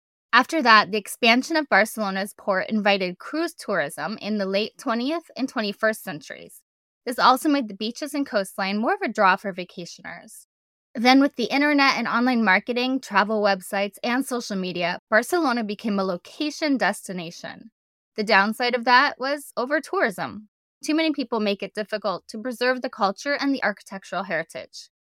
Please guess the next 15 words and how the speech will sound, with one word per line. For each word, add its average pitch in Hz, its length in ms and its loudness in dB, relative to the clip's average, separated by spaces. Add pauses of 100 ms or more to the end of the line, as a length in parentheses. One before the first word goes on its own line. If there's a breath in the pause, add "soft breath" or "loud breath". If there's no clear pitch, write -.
(280)
If 349 220 2
you're 359 180 2
headed 220 220 2
to 214 80 -12
Barcelona, 185 720 -4 (340)
there 240 120 -2
are 269 160 6
a 381 40 2
few 254 200 -4
attractions 208 560 -4
you 233 120 -6
don't 254 360 -4
want 240 100 -6
to 226 60 -2
miss, - 480 -8